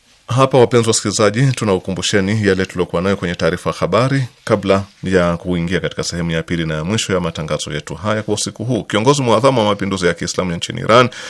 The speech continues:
amesema kwamba kuasisiwa, kukua, kustawi na kuwa imara katika kupambana na migogoro, sambamba na kazi nyingine za jeshi la walinzi wa mapinduzi ya Kiislamu Sepa katika upande wa kijeshi, kutumikia wananchi, kutoa huduma na kazi za ujenzi wa taifa,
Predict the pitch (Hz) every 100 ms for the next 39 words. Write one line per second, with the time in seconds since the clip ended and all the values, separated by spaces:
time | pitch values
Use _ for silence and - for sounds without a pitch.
0 | - - 98 98 127 123 117 123 117 110
1 | - 117 113 104 - 123 113 - 101 101
2 | 123 120 - 104 - 113 95 65 - 78
3 | - 98 92 104 120 113 - - - 87
4 | 98 92 101 98 123 113 92 98 98 104
5 | 110 - - - 90 107 110 87 85 110
6 | 98 90 92 127 101 82 80 123 - 92
7 | 85 85 92 82 82 82 82 87 80 82
8 | - 80 - 85 80 78 - - - 95
9 | - 104 107 - - - 101 101 - 98
10 | 82 - - 113 135 - 135 - _ -
11 | - 82 76 - 92 80 82 127 - 131
12 | - _ - - 90 82 82 113 127 127
13 | 147 _ - 85 - 113 104 95 82 90
14 | 135 156 - 65 76 - 78 - 82